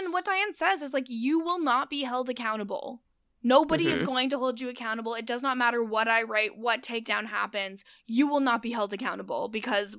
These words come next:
Speaker 1: we've
Speaker 2: Yeah.
Speaker 1: seen that that's what happens in Hollywood this season. Holly-, sorry, Hollywood. That
Speaker 2: Yeah.
Speaker 1: men who do bad things do not get held accountable. That's what we've seen all, all season long. And
Speaker 2: Yeah.
Speaker 1: she says, "You need to take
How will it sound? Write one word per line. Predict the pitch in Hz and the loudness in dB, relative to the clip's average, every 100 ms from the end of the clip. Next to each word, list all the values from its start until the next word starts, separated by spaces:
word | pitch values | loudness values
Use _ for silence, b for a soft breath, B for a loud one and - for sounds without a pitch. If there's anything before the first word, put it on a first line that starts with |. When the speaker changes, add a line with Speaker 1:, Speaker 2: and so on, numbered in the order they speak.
| - 220 | -14 -6
Speaker 1:
we've | 220 | -4
Speaker 2:
Yeah. | 190 | -4
Speaker 1:
seen | 247 262 202 208 | -2 0 0 0
that | 214 214 | 0 2
that's | 214 | 0
what | 220 | 0
happens | 208 202 214 214 | 0 0 0 -4
in | 208 | -2
Hollywood | 220 277 262 - - 247 | 2 2 2 -2 -6 -4
this | 202 | -6
season. | - 269 294 202 240 | -4 -4 -2 -2 -4
Holly-, | 220 220 | -2 -2
sorry, | - 214 | 0 -2
Hollywood. | 220 202 190 214 254 - 262 254 | -2 -6 -4 -2 -2 -4 -8 -2
That | 220 196 202 - _ _ - | 4 4 4 0 _ _ -12
Speaker 2:
Yeah. | 147 151 | -10 -4
Speaker 1:
men | 220 240 233 240 247 | 2 4 6 6 4
who | 254 240 240 233 | 0 0 -6 -8
do | 220 233 | -6 0
bad | 226 233 | 2 2
things | 247 247 220 | -2 -4 -4
do | 240 | -2
not | 226 | -2
get | 240 233 | -2 -4
held | 240 | -4
accountable. | 247 247 294 202 - - | -4 -4 -6 -6 -10 -6
That's | 208 | -4
what | 240 | -4
we've | 226 226 | -4 -8
seen | - 233 | -6 -6
all, | 240 - 208 220 226 226 240 240 _ _ _ _ _ _ _ _ - | -2 0 2 2 2 0 -4 -10 _ _ _ _ _ _ _ _ 0
all | 233 277 | 6 6
season | 320 302 311 | 6 -2 2
long. | 320 269 - 247 B B B _ | 4 4 2 -12 B B B _
And | - 233 226 226 226 226 | 0 2 4 2 0 -6
Speaker 2:
Yeah. | - _ _ _ _ _ _ | -14 _ _ _ _ _ _
Speaker 1:
she | - - 247 | -10 -4 -2
says, | 254 269 247 | 0 2 2
"You | 220 262 311 | 2 2 2
need | 285 269 262 | 0 0 -2
to | 285 | -4
take | - 247 233 | 2 2 2